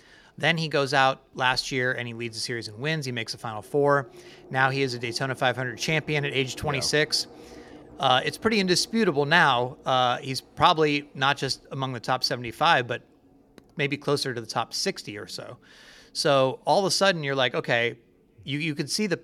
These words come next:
Speaker 1: what, what's happening for William Byron here. He's emerged, he's broken out. He's not gonna go backwards. He's not gonna fall off a cliff. He's only gonna get better. He even said in his press conference tonight, you know, "There's so many things I can do better as a driver, and I'm still learning." I mean, think about,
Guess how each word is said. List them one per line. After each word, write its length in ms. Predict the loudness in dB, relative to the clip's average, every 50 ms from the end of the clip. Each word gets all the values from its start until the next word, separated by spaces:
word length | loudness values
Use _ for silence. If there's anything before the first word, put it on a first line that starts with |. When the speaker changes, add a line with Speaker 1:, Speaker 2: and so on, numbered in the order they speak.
| _ -4 -4
Speaker 1:
what, 160 | -4 -2 0
what's 180 | -2 -4 -2 2
happening 320 | 2 2 2 2 -2 -6
for 140 | -6 -8 -6
William 260 | -4 -4 -4 -2 -2
Byron 300 | 0 0 2 0 -2 -4
here. 160 | -10 -12 -10
He's 240 | -8 -6 -4 -4 -4
emerged, 480 | -4 -2 0 0 0 0 0 -4 -6 -8
he's 140 | -10 -8
broken 340 | -4 -2 -2 -2 -2 -4 -4
out. 220 | -4 -4 -4 -4 -8
He's 120 | -10 -2
not 180 | 0 0 0 0
gonna 140 | -2 -4 -4
go 120 | -4 0
backwards. 480 | 4 4 4 4 4 0 -8 -12 -10 -10
He's 80 | -4
not 160 | -2 -2 -2 -2
gonna 100 | -6 -8
fall 220 | -4 -2 0 0
off 160 | 0 -2 -4
a 20 | -10
cliff. 420 | -8 -8 -6 -6 -6 -10 -14 -20 _ _ -20 -20 -20 -20 -18 _
He's 160 | -8 -4 -2
only 220 | -2 -2 0 -2
gonna 140 | -2 -2 -2
get 180 | -4 -4 -2 0
better. 240 | 0 0 0 -2
He 100 | -4 -4
even 220 | -4 -4 -6 -4 -4
said 140 | -4 -2 -2
in 60 | -4
his 100 | -4 -6
press 200 | -6 -6 -6 -4
conference 320 | -6 -6 -6 -6 -6 -8
tonight, 300 | -8 -6 -6 -8 -8 -10 -12 _ _ -20 -20 -20 -20 -20 _
you 80 | -10 -8
know, 60 | -6
"There's 160 | -4 -4 -2
so 140 | 0 0 0
many 160 | 0 -4 -4
things 260 | -4 -6 -6 -2 0
I 80 | -2 -2
can 160 | -2 -4 -8
do 80 | -8 -6
better 220 | -4 -2 -2 -2
as 100 | -4 -6
a 60 | -8
driver, 340 | -8 -4 -2 -2 -2 -2 -6
and 100 | -10 -12
I'm 80 | -10 -10
still 300 | -6 -6 -6 -6 -6 -6
learning." 360 | -6 -8 -8 -8 -12 -16 -18 _ _ _ -20 -20 -20 _ _
I 60 | -8
mean, 120 | -6 -6 -4
think 220 | -2 -2 -2 -2
about, 400 | 2 4 6 6 6 4 2 -4